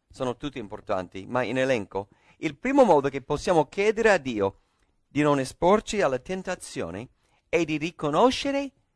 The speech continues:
e ammettere quanti siamo deboli per conto nostro e quindi di chiedere a Dio di aiutarci ad essere sobri e svegli contro gli attacchi che arriveranno quel giorno.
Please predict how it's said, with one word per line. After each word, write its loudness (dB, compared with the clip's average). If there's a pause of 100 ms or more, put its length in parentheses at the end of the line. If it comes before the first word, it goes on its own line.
(320)
e 2
ammettere -2 (240)
quanti 2
siamo -2
deboli -2
per -8
conto -6
nostro -4 (1040)
e -2
quindi -2
di -6
chiedere 0
a 2
Dio -2 (720)
di -4
aiutarci -2
ad -2
essere 0
sobri -2
e -4
svegli -6 (300)
contro 0
gli -6
attacchi -8
che -6
arriveranno -6
quel -12
giorno. -14